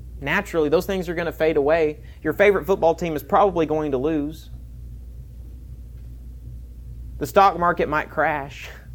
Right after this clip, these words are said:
The guy you wanted to be elected probably won't be. There's disappointments, there's struggles in the world, and the things we put our faith in are what can determine either our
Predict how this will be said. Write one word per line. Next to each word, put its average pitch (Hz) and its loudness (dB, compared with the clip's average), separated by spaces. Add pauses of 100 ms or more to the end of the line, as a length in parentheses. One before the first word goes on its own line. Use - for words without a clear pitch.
(1120)
The - 0
guy 175 8
you 202 6
wanted 196 4
to 165 -6
be 185 10
elected 165 4
probably 208 2
won't 147 2
be. 123 -4 (3750)
There's 147 -2
disappointments, 175 0
there's 143 -4
struggles 160 2
in 135 -4
the 127 -2
world, 156 4
and 139 -2
the 131 -2
things 180 -2
we 165 0
put 165 4
our 151 8
faith 175 0
in 151 -2 (260)
are 147 4
what 147 2
can 151 -6
determine 123 -4 (760)
either 135 2
our 120 4